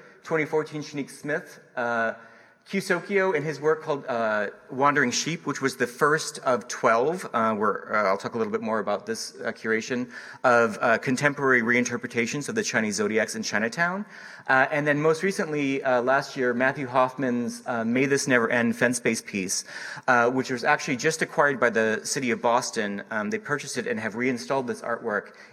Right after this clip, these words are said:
in, uh, in Allston, Massach-, in Allston, the ci-, the city of Allston, excuse me. Um, so,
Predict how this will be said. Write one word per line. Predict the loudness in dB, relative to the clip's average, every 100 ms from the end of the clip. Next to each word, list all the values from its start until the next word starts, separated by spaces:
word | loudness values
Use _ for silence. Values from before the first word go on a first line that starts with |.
| -4
in, | 0 0 0 -4
uh, | -2 0 0 -2 -6
in | -4
Allston, | -2 -2 -2 -6
Massach-, | -6 -8 -12 -10
in | -6 -2
Allston, | -2 -2 -4 -6
the | -8
ci-, | -10 -14 -8
the | -6 -4
city | -6 -6 -4
of |
Allston, | -6 -8 -12
excuse | -14 -14 -14
me. | -16 -20 _ _ _ _ _ _ _ -8 0
Um, | 4 4 2 0 -6 -16 -20 -20 -20 -20 -20 -20 -20 -16 -16 -16 -20 -20 _ _ _ _ _ _
so, | -2 2 4 2